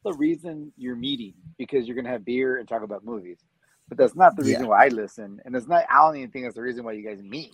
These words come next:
Speaker 1: You know, like, like, yes, that's the idea, but it just, like, like, like you said, it's friends for thirty years, having a great rapport.
Speaker 2: Yeah,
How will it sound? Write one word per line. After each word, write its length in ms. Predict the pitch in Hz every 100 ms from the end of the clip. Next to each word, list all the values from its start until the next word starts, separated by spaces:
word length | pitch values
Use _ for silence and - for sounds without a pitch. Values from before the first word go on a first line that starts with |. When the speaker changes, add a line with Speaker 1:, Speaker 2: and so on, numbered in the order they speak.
| _
Speaker 1:
You 140 | 117 131
know, 100 | 143
like, 220 | 104 98 _ _ _
like, 140 | 120 113
yes, 300 | 104 147 131
that's 280 | - 123 _
the 100 | 131
idea, 520 | 120 107 127 127 92 90 _ _ _ _ _ _ _ -
but 520 | 117 110 123 98 95 _ _ _ _ _ _
it 100 | 139 135
just, 220 | 127 - _ _ _ _ -
like, 200 | 120 123
like, 120 | 110 - 160
like 120 | 143
you 60 | 151
said, 180 | - 98
it's 160 | 185 120 _ _ -
friends 260 | 131 135
for 80 | -
thirty 240 | 139 143 123
years, 420 | 127 139 156 _ _ _ _ _ -
having 200 | 123 123
a 40 |
great 140 | 120 123
rapport. 360 | 117 135 120 - _ _ _ _ - _ - _ _ _ _ _
Speaker 2:
Yeah, 280 | 110 87 92